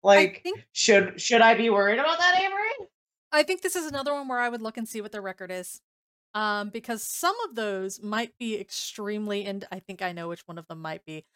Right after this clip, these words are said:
Speaker 1: um, might be extremely in-demand agencies that are s-,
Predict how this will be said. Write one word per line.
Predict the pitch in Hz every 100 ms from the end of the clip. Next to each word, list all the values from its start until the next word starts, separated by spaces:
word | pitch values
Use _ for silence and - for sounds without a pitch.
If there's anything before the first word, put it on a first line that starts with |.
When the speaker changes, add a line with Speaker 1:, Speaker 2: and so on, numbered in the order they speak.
| _ _ _
Speaker 1:
um, | 214 208 196 196
might | 202 196
be | 208
extremely | 202 - 220 214 196
in-demand | 202 208 190 175 175 196
agencies | 220 226 226 226 233 226 - -
that | 202
are | 190 180 -
s-, | -